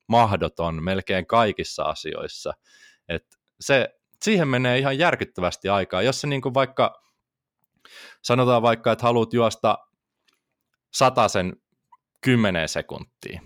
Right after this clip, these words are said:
Niin, no joo, kolmetoista sekkaa on aika hyvä. Aloitit kahdestakymmenestä sekunnista, sit sä pääset kolmeentoista sekuntiin, niin mitä se on? Se on noin kahdeksankymmentä prossaa siitä. Siitä tiivistetään, nää nyt on no-,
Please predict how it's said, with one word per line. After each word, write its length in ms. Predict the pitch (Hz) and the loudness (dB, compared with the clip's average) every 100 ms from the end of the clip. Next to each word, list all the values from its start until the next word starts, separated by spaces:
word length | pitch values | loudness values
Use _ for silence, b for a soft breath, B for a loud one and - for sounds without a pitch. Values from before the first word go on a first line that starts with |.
| _ - | _ -4
Niin, 440 | 90 92 90 _ - | -2 0 -4 _ -2
no 160 | 135 | 0
joo, 260 | 127 127 98 | 2 2 2
kolmetoista 640 | - 151 139 120 104 95 | 2 2 2 2 0 0
sekkaa 380 | - 92 - 95 | -4 -4 -2 0
on 80 | 92 | 0
aika 240 | 101 92 | -2 -2
hyvä. 300 | 82 92 78 - B B B | -2 -2 -2 -6 B B B
Aloitit 400 | 143 151 123 - | 4 4 2 0
kahdestakymmenestä 880 | 120 113 101 92 90 85 82 82 - | 2 2 -2 -4 -4 -4 -4 -6 -6
sekunnista, 520 | 85 85 82 - 101 | -6 -6 -8 -6 -6
sit 140 | 135 | -4
sä 80 | 151 | -2
pääset 300 | - 139 123 | 0 0 0
kolmeentoista 640 | - 135 117 190 98 92 - | 0 2 4 2 0 -2 -4
sekuntiin, 460 | 92 95 - 95 | -4 -6 -4 -2
niin 100 | 95 | 0
mitä 240 | 113 117 117 | 0 2 0
se 120 | 98 | 2
on? 200 | 82 71 | -2 -2
Se 80 | 104 | 0
on 280 | 101 98 85 | 0 0 -4
noin 280 | 90 90 82 _ | -2 -2 -4 _
kahdeksankymmentä 440 | - 90 - 80 - | -2 0 -2 -10 -6
prossaa 420 | 76 - - 71 | -6 -6 -6 -6
siitä. 300 | - 76 80 | -6 -10 -6
Siitä 340 | 104 113 113 - B B - | -4 0 -2 -4 B B -2
tiivistetään, 800 | 107 101 - 92 - 90 85 82 _ B B B | 0 0 -2 -4 0 0 0 -2 _ B B B
nää 180 | 101 104 | 2 2
nyt 160 | 107 - | 2 0
on 100 | 110 | 2
no-, 160 | 110 | 2